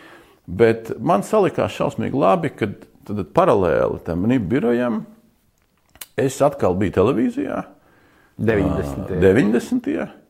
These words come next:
Speaker 1: Un mani pulks, Olafs, Ā,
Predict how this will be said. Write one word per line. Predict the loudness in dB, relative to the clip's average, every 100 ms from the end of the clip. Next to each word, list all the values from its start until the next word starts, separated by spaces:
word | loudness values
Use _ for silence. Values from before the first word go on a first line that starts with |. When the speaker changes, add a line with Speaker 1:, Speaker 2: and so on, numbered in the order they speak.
| _ _ _ _ -6
Speaker 1:
Un | 0
mani | 2 2 2 -2
pulks, | 0 0 0 -6 0
Olafs, | 2 2 -2 -10 -20 -20 _ _
Ā, | -8